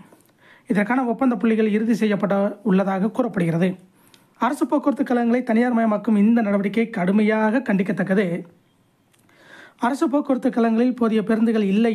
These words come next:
என்பதால் தான் தனியார் பேருந்துகளை இயக்க ஒப்பந்தம் செய்து கொள்ளப்படுகிறது என்று தமிழக அரசின் சார்பில் கூறப்படும் காரணம் மிகவும் தவறானது. திமுக ஆட்சிக்கு வந்த பிறகு எட்டாயிரத்தி நூத்தி எண்பத்தி ரெண்டு புதிய பேருந்துகளை வாங்க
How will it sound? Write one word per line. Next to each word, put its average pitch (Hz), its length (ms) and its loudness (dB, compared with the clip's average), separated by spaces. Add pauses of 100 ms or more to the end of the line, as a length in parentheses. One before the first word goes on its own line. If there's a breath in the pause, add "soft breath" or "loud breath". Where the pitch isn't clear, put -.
என்பதால் 185 400 0 (880 soft breath)
தான் 233 180 0
தனியார் 247 320 0
பேருந்துகளை 220 400 2
இயக்க 208 360 0
ஒப்பந்தம் 233 400 0
செய்து 196 240 2
கொள்ளப்படுகிறது 196 600 2
என்று 185 220 2 (1400 soft breath)
தமிழக 240 300 0
அரசின் 220 260 -2
சார்பில் 208 300 0
கூறப்படும் 202 380 0
காரணம் 196 300 0
மிகவும் 214 400 0
தவறானது. 180 440 0 (680 loud breath)
திமுக 233 340 0
ஆட்சிக்கு 202 340 -2
வந்த 196 200 0
பிறகு 196 260 0 (800 soft breath)
எட்டாயிரத்தி 240 440 0
நூத்தி 226 180 0
எண்பத்தி 226 220 0
ரெண்டு 202 180 0
புதிய 240 260 -2
பேருந்துகளை 208 460 2
வாங்க 196 180 2